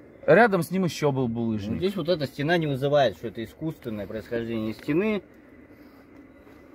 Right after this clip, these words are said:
Speaker 1: Вот смотри, прекрасно их посрезали. Но проблема в том, что, Юра,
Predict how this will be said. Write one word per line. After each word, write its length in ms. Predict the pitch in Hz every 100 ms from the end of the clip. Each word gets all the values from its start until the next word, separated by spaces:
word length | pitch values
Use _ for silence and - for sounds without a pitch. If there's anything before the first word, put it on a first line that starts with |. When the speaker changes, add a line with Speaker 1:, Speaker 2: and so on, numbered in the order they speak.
| - - - - -
Speaker 1:
Вот 140 | 254
смотри, 320 | - 180 262
прекрасно 640 | 120 - 160 196 208 - 160
их 180 | 165 -
посрезали. 600 | 156 - 127 120 92 90
Но 160 | 143
проблема 560 | 175 233 226 240 262 240
в 80 | -
том, 220 | 220 160
что, 180 | - 170
Юра, 260 | 180 120